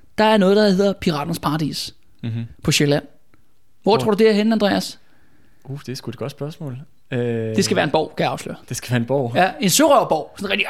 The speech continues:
Speaker 1: øh.
Speaker 2: Altså, jeg ved ikke, kunne det være omkring København?
Speaker 1: Nix. Det
Speaker 2: Nå.
Speaker 1: er faktisk på den modsatte side af øen.
Speaker 2: Nå, så ved jeg sgu ikke.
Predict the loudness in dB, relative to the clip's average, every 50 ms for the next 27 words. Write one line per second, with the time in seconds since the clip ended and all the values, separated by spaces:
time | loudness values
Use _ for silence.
0 | 2 2 2 2 2 2 2 0 -6 -8 -12 -16 -16 -14 -14 -14 -14 -14 -16 -18
1 | -18 -18 -18 -18 -20 -20 -18 -14 -14 -14 -14 -10 -8 -6 -4 -2 0 0 -2 -2
2 | -2 -4 -4 -4 -4 -4 -6 -4 -4 -4 -4 -6 -8 -10 -14 -6 -2 2 2 2
3 | 2 0 -6 -8 -8 -8 -10 -2 0 2 2 2 2 2 2 2 0 0 -2 0
4 | 2 2 2 2 2 0 0 0 0 0 0 0 0 -2 -4 -6 -10 -18 -20 -20
5 | -20 -20 -14 -12 -12 -12 -12 -14 -20 -12 -10 -6 -6 -6 -6 -6 -8 -8 -8 -10
6 | -14